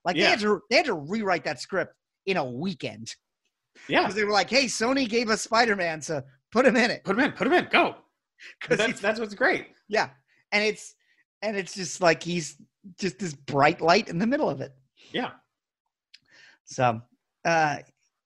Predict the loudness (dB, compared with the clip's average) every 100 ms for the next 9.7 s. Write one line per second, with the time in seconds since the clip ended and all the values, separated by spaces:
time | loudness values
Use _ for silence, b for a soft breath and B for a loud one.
0 | _ -2 4 6 6 6 4 2 2 2
1 | 2 0 0 0 0 -2 -2 -6 -8 -8
2 | -6 -4 -4 -4 -2 -2 -2 -8 -8 -8
3 | -12 -16 _ b b 2 2 4 2 4
4 | 2 -2 -4 -10 -4 2 2 4 2 2
5 | 0 -2 0 0 0 0 -2 -2 -6 -6
6 | -8 -8 -10 -12 -12 _ _ -10 -8 -8
7 | -8 -6 -6 -6 -4 -4 -4 -6 -6 -6
8 | -6 -4 -4 -2 -2 -6 -6 -4 -4 -6
9 | -14 -10 -6 -6 -10 -16